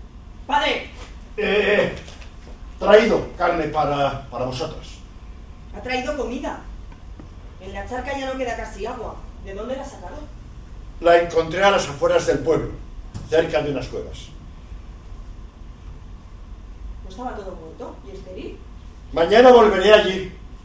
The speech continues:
Speaker 2: Quizá haya algo más de comida.
Speaker 1: Entonces no ha sido usted, padre, el único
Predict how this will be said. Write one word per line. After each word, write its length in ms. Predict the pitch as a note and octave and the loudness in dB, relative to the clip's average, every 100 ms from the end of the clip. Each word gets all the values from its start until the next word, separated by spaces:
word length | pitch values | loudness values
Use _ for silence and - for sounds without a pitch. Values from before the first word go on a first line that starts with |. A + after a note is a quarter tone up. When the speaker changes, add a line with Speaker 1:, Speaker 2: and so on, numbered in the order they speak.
| - - - | -18 -16 -12
Speaker 2:
Quizá 320 | B2+ F3+ F3+ | 0 4 6
haya 200 | F3 E3 | 6 4
algo 180 | D3 D3+ | 2 -2
más 180 | C#3 | -4
de 60 | C3 | -6
comida. 300 | A2+ - - - - - - - - | -10 -10 -12 -14 -16 -14 -14 -16 -14
Speaker 1:
Entonces 580 | A3 A#3+ B3 C4+ D#4 E4+ | -8 -6 -6 -6 -6 -6
no 120 | D4 | -6
ha 40 | D#4 | -6
sido 240 | - C4+ | -6 -8
usted, 340 | B3+ - B3+ B3 | -8 -6 -4 0
padre, 420 | B3 B3+ B3 C#4 | 0 0 -2 -4
el 160 | A3+ A#3 | -6 -4
único 280 | C#4+ E4 | -2 -2